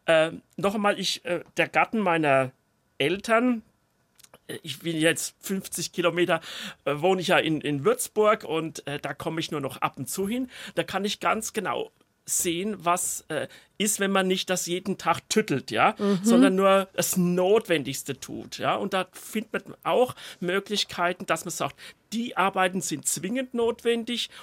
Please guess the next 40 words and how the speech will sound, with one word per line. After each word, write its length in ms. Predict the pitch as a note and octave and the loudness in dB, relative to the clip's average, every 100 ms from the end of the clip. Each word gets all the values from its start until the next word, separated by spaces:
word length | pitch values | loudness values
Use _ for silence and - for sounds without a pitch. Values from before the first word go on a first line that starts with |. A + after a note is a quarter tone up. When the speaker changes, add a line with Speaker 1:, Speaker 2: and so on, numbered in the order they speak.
| - | -4
Speaker 1:
und 100 | - | -4
das 180 | - E3 | 0 0
andere 240 | F#3+ G3+ | 2 0
ist 240 | F3+ F3 | -4 -4
dann 160 | F3 F3 - | -4 -4 -2
praktisch 380 | D#3 - E3 - - | -4 -4 -6 -6 -8
Beiwerk, 640 | F#2+ D3+ D#3+ B2+ G2+ - | -2 0 0 0 -2 -6
ja. 220 | A#2+ F3 | -2 0
Also 160 | F#3+ D#3+ | 0 -4
die 120 | D#3 | -6
zwingend 420 | - - A#3+ A#3+ | -4 -4 -4 -4
notwendigen 580 | A3 G3+ G3+ G3 F#3 F#3+ | -4 -4 -4 -6 -6 -8
Arbeiten, 540 | - D#3 E3+ D#3+ E3 D#3 - - | -2 -2 0 -2 -2 -8 -12 -8
die 80 | F3+ | -4
müssen 300 | E3+ D#3+ C3+ | -2 -4 -8
gemacht 500 | B2 C3+ E3+ - G3+ | -6 -4 -4 -6 -8
werden 400 | F3+ F3+ F3 F#3 - - - | -4 -4 -4 -10 -14 -20 -20
und 180 | - D#3+ | -8 -4
das 160 | D3+ - | -4 -2
andere 360 | B2+ D#3+ F3 | -4 -2 -4
ist, 340 | D#3+ D3+ - - | -4 -4 -4 -2
ja, 220 | A#2+ E3 | 0 0
wenn 180 | D#3 - | 0 -2
einer, 360 | C3+ D#3 C#3 - - - - - _ - - | -2 0 -4 -6 -16 -18 -18 -20 _ -18 -8
ja, 280 | G#2+ F3+ | 0 0
oder 200 | C#3+ C3 - - _ _ _ - _ | 0 -2 -6 -10 _ _ _ -18 _
Rentner 380 | A#2+ F3 G3+ G#3+ | 0 0 2 0
ist 140 | G3 | 0
ja 60 | E3+ | 0
die 100 | E3 | 2
Marianne, 380 | C#3 C3+ G3 G3+ | 4 6 4 2
die 120 | G3+ | 0
kann 180 | - F3 | 0 0
jetzt 200 | E3 F3 | 0 0
jeden 220 | F3+ D4+ | -2 -2
Tag 180 | F#3+ A3+ | -2 0
in 140 | A3+ | -2
den 40 | B3 | 2
Garten 320 | G#3 - G#3+ | 0 0 -4
gehen, 240 | A#3+ B3 | -4 -4